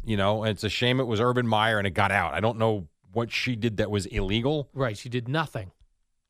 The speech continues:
Speaker 1: How do we even find out who she was?
Speaker 2: Because she went on social, she posted on social media,
Speaker 1: Oh.
Speaker 2: "Who's this old dude that's been hitting on me all night?"
Speaker 1: Aha.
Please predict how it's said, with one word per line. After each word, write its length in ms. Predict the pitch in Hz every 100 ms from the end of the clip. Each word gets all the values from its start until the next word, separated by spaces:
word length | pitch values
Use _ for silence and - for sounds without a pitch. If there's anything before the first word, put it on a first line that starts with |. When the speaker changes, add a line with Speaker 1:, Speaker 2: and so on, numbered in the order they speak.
| _
Speaker 1:
How 100 | 117 175
do 60 |
we 120 | 214
even 180 | 196 139
find 300 | 104 127 147
out 80 | 147
who 80 | 123
she 180 | - 117
was? 680 | 82 110 165 156 - - - _ _ _ _
Speaker 2:
Because 220 | 151 175
she 140 | - 190
went 200 | 180 180
on 100 | 160
social, 400 | - 165 - 147
she 160 | -
posted 400 | 160 175 180 -
on 100 | 143
social 360 | 123 147 - 147
media, 340 | 143 151 - 110
Speaker 1:
Oh. 20 |
Speaker 2:
"Who's 220 | 143 143
this 200 | 131 120
old 260 | 120 127 123
dude 400 | 113 110 107 104 - _ _ _ _
that's 200 | 127 110
been 160 | - 113
hitting 240 | 123 147
on 140 | 113 95
me 100 | 92
all 140 | 90 87
night?" 240 | 87 90 _ _ _ _ _ _ _
Speaker 1:
Aha. 360 | 69 - 71